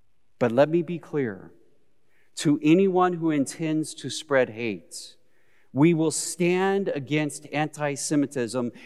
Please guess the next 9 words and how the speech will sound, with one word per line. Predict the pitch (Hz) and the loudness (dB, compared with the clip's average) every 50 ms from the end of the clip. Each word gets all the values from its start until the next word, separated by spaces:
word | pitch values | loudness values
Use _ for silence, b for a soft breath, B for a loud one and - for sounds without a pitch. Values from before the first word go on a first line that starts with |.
| B B | B B
and | 160 147 143 | 0 2 2
against | 143 131 113 135 160 180 202 202 - - - | 2 0 2 4 6 6 6 4 0 -4 -4
the | - 160 | -4 -4
rise | 139 127 147 151 151 160 165 165 165 156 - | -2 2 4 4 6 4 4 2 -2 -4 -6
of | 156 127 | -6 -6
extremism | 139 - - - - - - 165 160 156 147 139 117 104 - 117 117 - | -6 -6 -6 -12 -12 -4 2 4 4 4 4 2 -2 -4 -6 -8 -8 -8
in | - 120 113 | -8 -6 -6
this | 117 123 110 - | -6 -6 -8 -8
country." | - - - 113 104 - - - 90 85 78 | -12 -14 -12 -12 -12 -12 -14 -18 -18 -18 -18